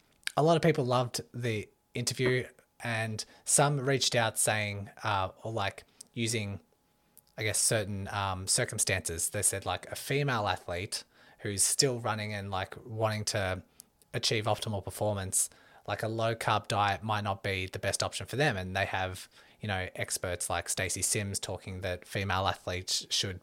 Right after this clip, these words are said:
be having a high carb diet. Um,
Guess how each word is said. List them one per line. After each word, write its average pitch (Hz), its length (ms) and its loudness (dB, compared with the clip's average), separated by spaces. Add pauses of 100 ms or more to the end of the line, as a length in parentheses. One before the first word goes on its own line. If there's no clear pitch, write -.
be 92 240 -4
having 95 340 -4
a 95 60 -4
high 90 320 2
carb 101 260 -2
diet. 101 540 2 (380)
Um, 92 340 -2